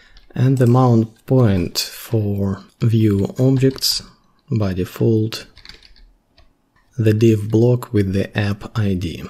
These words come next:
So let's restart our servers. The Django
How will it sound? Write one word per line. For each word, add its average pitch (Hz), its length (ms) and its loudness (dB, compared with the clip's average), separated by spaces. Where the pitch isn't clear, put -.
So - 640 -8
let's 123 600 -4
restart 104 920 -4
our 98 260 -6
servers. - 760 -8
The 123 120 -4
Django 113 560 -2